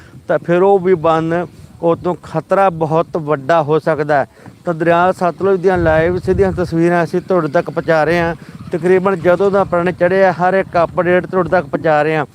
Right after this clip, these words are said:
ਪਿੰਡ ਸੰਗੋਵਾਲ, ਜਿਹੜਾ ਸੰਗੋਵਾਲ ਪਿੰਡ ਹੈ, ਉਸ ਥਾਂ 'ਤੇ ਦਰਿਆ ਨੇ ਵੱਡਾ ਖੋਰਾ ਲਾਇਆ ਸੀ, ਪਰ ਅਜੇ ਤੱਕ ਪ੍ਰਮਾਤਮਾ ਦੀ ਕਿਰਪਾ ਹੈ। ਕੋਈ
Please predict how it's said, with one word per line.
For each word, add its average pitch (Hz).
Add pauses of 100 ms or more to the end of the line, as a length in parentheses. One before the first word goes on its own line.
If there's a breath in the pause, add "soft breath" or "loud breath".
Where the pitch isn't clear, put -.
(560 loud breath)
ਪਿੰਡ 202
ਸੰਗੋਵਾਲ, 180 (760 loud breath)
ਜਿਹੜਾ 190
ਸੰਗੋਵਾਲ 190
ਪਿੰਡ 185
ਹੈ, 185 (200)
ਉਸ 196
ਥਾਂ 175
'ਤੇ 190
ਦਰਿਆ 165
ਨੇ 185
ਵੱਡਾ 165
ਖੋਰਾ 156
ਲਾਇਆ 160
ਸੀ, 180
ਪਰ 170
ਅਜੇ 165
ਤੱਕ 165
ਪ੍ਰਮਾਤਮਾ 151
ਦੀ 160
ਕਿਰਪਾ 139
ਹੈ। 175
ਕੋਈ 170